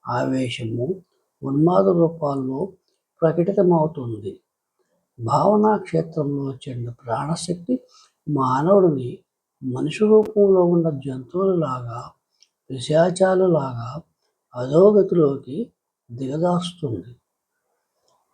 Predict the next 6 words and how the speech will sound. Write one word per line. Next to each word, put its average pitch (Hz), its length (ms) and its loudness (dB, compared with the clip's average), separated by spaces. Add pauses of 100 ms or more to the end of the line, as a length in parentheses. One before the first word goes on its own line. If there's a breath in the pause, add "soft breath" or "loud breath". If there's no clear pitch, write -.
(160)
ప్రాణతత్వంలో 180 920 4
వచ్చిన 139 360 -4 (560)
వికృతమైన 165 640 0
మార్పులే 131 800 -6 (540 soft breath)
పతనానికి 143 800 -2 (320)
కారణాలు. 156 600 0